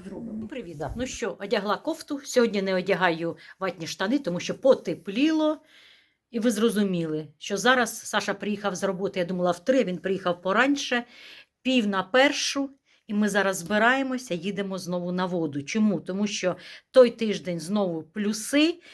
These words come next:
Speaker 2: і буде так, що льот то буде, але ми не зайдемо на нього. Тому йдемо,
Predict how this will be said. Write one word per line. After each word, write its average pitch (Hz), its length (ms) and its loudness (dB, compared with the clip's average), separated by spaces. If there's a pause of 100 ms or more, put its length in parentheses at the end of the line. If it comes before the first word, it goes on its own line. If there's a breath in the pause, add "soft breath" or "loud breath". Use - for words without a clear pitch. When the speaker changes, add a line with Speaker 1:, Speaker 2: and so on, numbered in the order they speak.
(140 loud breath)
Speaker 2:
і 226 100 -6
буде 220 260 2
так, 190 280 2
що 185 300 -4 (220)
льот 240 220 8
то 175 120 -4
буде, 233 420 0 (560 soft breath)
але 202 240 4
ми 208 140 4
не 208 140 4
зайдемо 156 460 2
на 147 120 -2
нього. 147 260 -6 (220 soft breath)
Тому 330 220 2
йдемо, 370 400 0